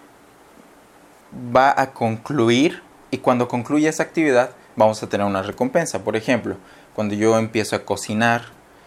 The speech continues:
eh, sí, eh, requiere de esfuerzo, requiere de tiempo, requiere de mi atención,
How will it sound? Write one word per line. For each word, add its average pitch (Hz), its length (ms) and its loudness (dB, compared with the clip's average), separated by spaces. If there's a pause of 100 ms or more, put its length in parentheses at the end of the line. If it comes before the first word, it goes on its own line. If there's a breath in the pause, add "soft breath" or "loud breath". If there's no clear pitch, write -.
(340 loud breath)
eh, 98 300 -4
sí, 107 380 -4 (600)
eh, - 280 -16
requiere 110 480 2
de 104 80 0
esfuerzo, 123 720 2
requiere 104 460 -2
de 101 100 -4
tiempo, 123 640 0
requiere 107 380 -2
de 104 120 0
mi 104 120 -4
atención, 123 600 -2